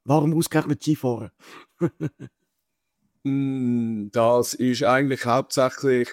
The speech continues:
Speaker 2: ähm, meinem Vater geschuldet. Ähm, der ist sehr, äh, damals sehr engagiert gewesen im Skiclub Baldendorf. Ähm, und ist, äh, I O, I-O-Chef gewesen oder I-O-Leiter damals. So genau weiss ich nicht mehr.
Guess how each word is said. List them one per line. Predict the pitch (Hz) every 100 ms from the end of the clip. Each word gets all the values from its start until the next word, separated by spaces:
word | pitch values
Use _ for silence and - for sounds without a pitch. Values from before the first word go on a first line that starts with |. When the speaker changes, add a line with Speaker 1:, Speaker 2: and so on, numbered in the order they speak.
| -
Speaker 2:
ähm, | 117 113 110 110 107 101 98 95 95
meinem | 101 107
Vater | 120 135 165
geschuldet. | - 160 165 156 180 - - _ -
Ähm, | 95 101 101 101
der | 98 101
ist | 101 -
sehr, | 104 98
äh, | 92 98 104
damals | 110 107 113 110 - -
sehr | 113 120
engagiert | 117 123 113 135 143 147
gewesen | - 135
im | 120
Skiclub | 113 135 -
Baldendorf. | 117 131 156 165 190 - - _ _ _ _ _ _ _ _ _ _ _ _
Ähm, | 123 117 117 117 120
und | 120 - 110 117 117 - - - _ _ _ _
ist, | - 117 104
äh, | 107 107 107
I | 117 147
O, | 147 147 139 -
I-O-Chef | 131 160 170 170 -
gewesen | - 180 170
oder | 135
I-O-Leiter | 131 156 151 147 170 123
damals. | 147 156 156 165 - - _
So | -
genau | 104 101 113
weiss | 110 113
ich | -
nicht | 123
mehr. | 165